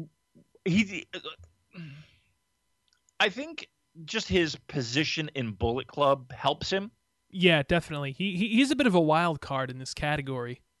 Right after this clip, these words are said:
Speaker 1: Yeah, I can't see him getting past. I, I, I don't see him in first place. That's for sure. Um, I think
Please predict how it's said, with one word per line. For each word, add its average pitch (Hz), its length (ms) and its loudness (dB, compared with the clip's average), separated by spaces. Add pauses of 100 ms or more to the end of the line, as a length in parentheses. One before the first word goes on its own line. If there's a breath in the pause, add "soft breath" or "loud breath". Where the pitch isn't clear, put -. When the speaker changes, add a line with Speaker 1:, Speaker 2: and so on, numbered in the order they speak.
(540)
Speaker 1:
Yeah, 143 340 4
I 151 80 4
can't - 380 -6
see 196 280 -4
him 165 180 -2
getting 139 260 0
past. 127 360 0
I, 165 180 4
I, 185 180 2
I 170 80 6
don't 202 160 -2
see 190 160 -2
him 156 100 -4
in 127 120 -6
first - 280 -4
place. - 420 -14
That's 120 200 0
for 98 100 -12
sure. - 260 -10 (640 soft breath)
Um, 143 680 4
I 180 180 4
think 190 320 -6